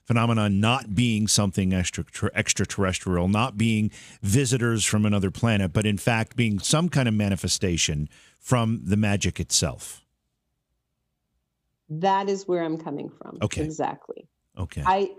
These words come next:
Speaker 2: that, now, that is my point of view. And
Speaker 1: Mm-hmm,
Speaker 2: I
Speaker 1: mm-hmm.
Speaker 2: am,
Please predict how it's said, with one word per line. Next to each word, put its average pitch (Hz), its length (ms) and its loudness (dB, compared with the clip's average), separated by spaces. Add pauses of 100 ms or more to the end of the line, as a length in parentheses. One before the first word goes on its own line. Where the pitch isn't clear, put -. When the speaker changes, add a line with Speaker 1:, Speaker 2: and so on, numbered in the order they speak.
(140)
Speaker 2:
that, 220 340 -2
now, 202 400 -4
that 220 360 0
is 302 180 -2
my 208 420 -2 (100)
point 180 400 -4
of 170 180 -10
view. 190 460 -6 (120)
And 160 360 0
Speaker 1:
Mm-hmm, 180 80 -10
Speaker 2:
I 170 100 -4
Speaker 1:
mm-hmm. 113 80 2
Speaker 2:
am, 151 200 0